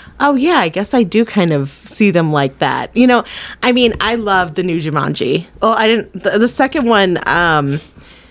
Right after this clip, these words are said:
the second one was fine. It just wasn't as good as the first one. And also there was, like, a random thing with, like, a mystical animal where all, all the animals previously had been, like, real animals, just, like, huge, you know?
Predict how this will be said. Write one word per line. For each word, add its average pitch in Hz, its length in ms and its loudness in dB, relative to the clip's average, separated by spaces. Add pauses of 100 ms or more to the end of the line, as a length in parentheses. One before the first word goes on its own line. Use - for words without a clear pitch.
(840)
the 262 140 2
second 415 260 4
one 254 80 2
was 214 160 0
fine. 175 360 0
It 113 180 -4
just 202 180 0
wasn't 170 240 0
as 160 140 2
good 165 160 2
as 156 220 0
the 165 120 0
first 151 320 0
one. 175 160 2
And 160 140 2
also 160 340 2
there 156 160 2
was, 165 200 2
like, 156 200 0
a 147 560 0 (220)
random 165 600 0
thing 156 280 0
with, 147 160 -2
like, 160 200 0
a 143 480 4
mystical 160 640 0
animal 151 460 2
where 151 200 0
all, 147 240 2 (200)
all 185 160 0
the 175 160 0
animals 156 400 0
previously 151 520 0
had 147 140 2
been, 135 140 0
like, 135 180 -2
real 151 300 0
animals, 143 440 -2
just, 156 160 -2
like, 135 160 0
huge, 151 480 0
you 180 120 4
know? 190 220 2